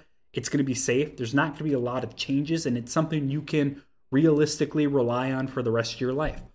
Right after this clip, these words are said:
Older generations, not as much. And then you look at the advancements in technology and healthcare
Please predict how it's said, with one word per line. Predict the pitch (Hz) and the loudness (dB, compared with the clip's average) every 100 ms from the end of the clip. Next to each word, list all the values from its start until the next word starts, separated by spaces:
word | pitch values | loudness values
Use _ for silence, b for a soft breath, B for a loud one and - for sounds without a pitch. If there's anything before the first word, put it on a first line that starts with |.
| _ _ | _ _
Older | 135 139 147 | 2 4 4
generations, | 143 151 147 147 147 165 160 - | 2 0 2 0 0 -2 -4 -8
not | - 123 131 123 | -8 -4 -4 -4
as | 123 117 | -4 -2
much. | 131 117 131 - - _ _ - | -2 -2 -4 -8 -18 _ _ -2
And | 143 | 2
then | 180 | 4
you | 170 | 4
look | 170 170 | 2 0
at | 139 | 0
the | 135 | -2
advancements | 117 120 135 - 117 113 | 0 0 -2 -2 -4 -2
in | 110 | -4
technology | - 117 117 120 143 139 117 113 110 | -6 -8 -4 -2 0 0 0 -2 -4
and | 104 | -4
healthcare | - 139 135 - 110 104 | -2 -2 -2 -2 -2 -4